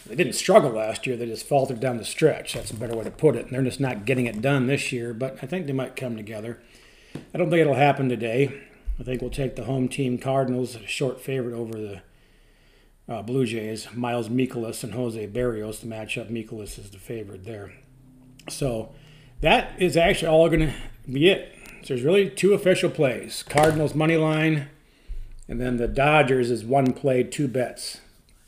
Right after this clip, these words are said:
Run line and the correlated same game parlay.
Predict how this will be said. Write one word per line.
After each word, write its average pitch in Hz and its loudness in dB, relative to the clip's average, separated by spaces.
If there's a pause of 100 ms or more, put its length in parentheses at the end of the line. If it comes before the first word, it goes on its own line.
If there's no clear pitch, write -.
(120)
Run 131 4
line 131 2
and 120 -6
the 104 -8
correlated 113 -2 (300)
same 120 -2
game 110 -4
parlay. 131 2